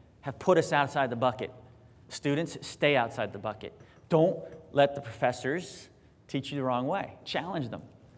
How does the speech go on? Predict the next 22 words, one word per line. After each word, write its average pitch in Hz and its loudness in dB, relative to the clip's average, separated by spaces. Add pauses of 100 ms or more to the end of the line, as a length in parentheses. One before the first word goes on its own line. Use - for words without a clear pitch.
(260)
Say, - -4
"Wait, 202 2
wait, 143 4
wait, 90 -2
this 156 -2
doesn't 139 -4
make 127 -4
any 113 -6
sense. - -10 (500)
Why 160 0
do 190 6
I 190 6
have 180 2
to 170 -6
go 160 2
through 131 -4
five, 151 -4
six - -8
years 143 -4
of 123 -6
pharmacy 135 0
school, 98 -8